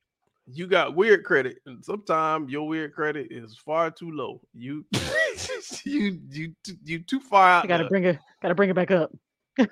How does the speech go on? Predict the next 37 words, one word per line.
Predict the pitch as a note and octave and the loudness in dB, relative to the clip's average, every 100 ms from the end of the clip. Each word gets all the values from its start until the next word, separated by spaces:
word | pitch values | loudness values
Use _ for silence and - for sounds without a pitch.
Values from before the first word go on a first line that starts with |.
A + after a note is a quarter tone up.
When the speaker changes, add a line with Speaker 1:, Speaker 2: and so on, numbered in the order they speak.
| - | 2
Speaker 1:
Yeah, | F4 C4+ | 8 8
you | G#3 | 10
gotta | F#3 | 6
work | G3 B3+ | 8 6
on | G#3+ | 6
that, | F3 B2+ - | 2 0 -2
man. | F3+ F#3 C#4 - _ _ _ _ _ | -6 -6 -8 -14 _ _ _ _ _
Maybe | C#4+ D#3+ | -8 -4
out | D3+ | -2
here | F3 G3 F#3 - _ _ _ _ | 0 -2 -6 -14 _ _ _ _
eating | F3 G3 D3+ | -6 -4 -6
glue. | G#2+ C#3+ F3+ B3 - _ _ _ _ _ _ _ _ _ _ _ _ _ _ _ _ _ D#3 | -4 2 2 2 -8 _ _ _ _ _ _ _ _ _ _ _ _ _ _ _ _ _ -10
Junior | C3 A3 B3 | -2 0 0
year | A3 G3+ | 0 2
of | F#3 | 4
high | G3+ | 2
school, | - E3 | 2 -6
you | C#3+ F3 | -6 -8
still | - F3+ | -2 -2
eating | E3 D#3+ C#3 | -2 -8 -10
glue. | D3 D3 A2 _ _ _ _ _ _ - | -6 -6 -6 _ _ _ _ _ _ -4
Speaker 2:
Hey, | D#4+ C#4 F#3 | 0 2 0
there | F3 C#4+ D4 | 0 0 2
are, | G3+ F#3+ | 2 2
there | D#3 B3+ | 0 -2
was | G3+ | -2
a | |
whole | C#3+ F#3+ | -2 0
show | G#3+ - G3 C#3+ D3 - _ _ _ _ | -2 2 2 2 -4 -18 _ _ _ _
on | F3+ E3+ D#3+ D3+ D3 - _ | 0 2 2 2 -2 -8 _
My | C#3+ F3 E3+ D#3+ | -2 4 4 2
Secret | - A#3 G3 F3 | -4 -4 0 0
Addiction | D#3 G#3 - F3 | 4 2 2 -2
or | D3+ | -2
whatever. | C#3+ D#3 G#3+ A3 D3 C#3+ C3 _ _ _ _ | -2 4 8 6 4 -4 -8 _ _ _ _
There's | - A3+ | -4 -2
adults | F3 A#2+ G3+ E3+ - - | -2 2 2 2 -4 -20